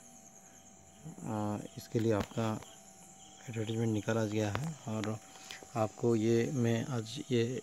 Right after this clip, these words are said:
वीडियो पोस्टिंग कर रहा हूँ और इससे आप सात दिन तक आप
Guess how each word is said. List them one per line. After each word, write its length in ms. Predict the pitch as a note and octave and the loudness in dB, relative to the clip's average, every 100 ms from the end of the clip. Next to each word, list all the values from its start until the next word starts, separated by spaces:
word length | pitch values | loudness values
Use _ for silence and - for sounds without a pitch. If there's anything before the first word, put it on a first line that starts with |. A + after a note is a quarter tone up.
| C#3 | -2
वीडियो 300 | A2+ G#2+ A2 | 0 2 2
पोस्टिंग 340 | A#2 - A#2+ | 0 -2 2
कर 140 | A2+ G#2 | 2 2
रहा 120 | A2+ | 2
हूँ 400 | D3+ C#3+ B2+ C3 | 2 0 -2 -2
और 460 | G#2+ G#2 G#2 G#2 - - - - - - | 0 0 2 2 0 -8 -20 -20 -14 -4
इससे 280 | A#2+ - B2 | -4 2 2
आप 200 | A2+ A2 | 0 -4
सात 260 | - A2+ | 0 0
दिन 240 | G#2+ A2+ A2+ | 2 0 0
तक 160 | A2+ - - | 0 -4 -8
आप 160 | C3+ | -8